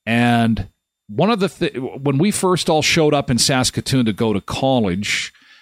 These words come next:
of course, you're trying to make new friends and hang out. And we went to the, the pubs together and the bars and the clubs and things like that. And, uh, one of the, one of the fun things that, that we enjoyed was ice skating at the Delta Besborough Hotel.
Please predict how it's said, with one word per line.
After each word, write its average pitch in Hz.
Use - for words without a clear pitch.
of -
course, 147
you're 117
trying 143
to 135
make 131
new 117
friends 131
and -
hang 127
out. 117
And 87
we 101
went 113
to 127
the, 117
the 117
pubs 110
together 110
and 107
the 104
bars 104
and 107
the 104
clubs 95
and 101
things 101
like 95
that. 92
And, 87
uh, 101
one 139
of 254
the, 135
one 180
of 202
the 123
fun 160
things 147
that, 120
that 117
we 113
enjoyed 123
was 110
ice 180
skating 143
at 117
the -
Delta 156
Besborough 120
Hotel. 92